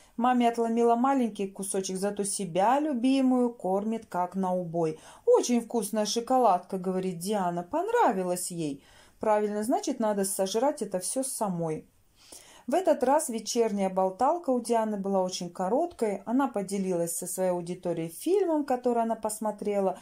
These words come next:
посоветовала его к просмотру, и тут на неё напала кошка. Диана так вытаращила глаза и распахнула рот, будто кошка совершила какой-то непоправимый проступок. А она всего лишь напала,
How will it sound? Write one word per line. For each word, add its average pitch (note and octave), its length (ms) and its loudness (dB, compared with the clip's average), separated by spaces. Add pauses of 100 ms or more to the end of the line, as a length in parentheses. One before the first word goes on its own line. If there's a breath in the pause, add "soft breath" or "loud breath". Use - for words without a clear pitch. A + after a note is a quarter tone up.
(180 loud breath)
посоветовала G#3 720 0
его E3 240 0
к D#3+ 100 -10
просмотру, B3 760 0
и G3 140 -2
тут C#4+ 360 -2
на G3+ 180 0
неё F#3 360 -2
напала A3+ 600 0
кошка. F3 600 -4 (340 soft breath)
Диана F#3+ 460 0
так F#3 240 -2
вытаращила F3 680 -2
глаза F3 520 0
и - 20 0
распахнула F3+ 720 -2
рот, C4 280 2 (260 loud breath)
будто F#3+ 260 -4
кошка A#3 400 0
совершила F#3+ 680 -2
какой-то F#3+ 340 -4
непоправимый F#3+ 880 0
проступок. A3+ 840 -4 (220 loud breath)
А G#3 140 -2
она G#3+ 160 0
всего G3+ 520 0
лишь E4+ 280 2
напала, G3 800 0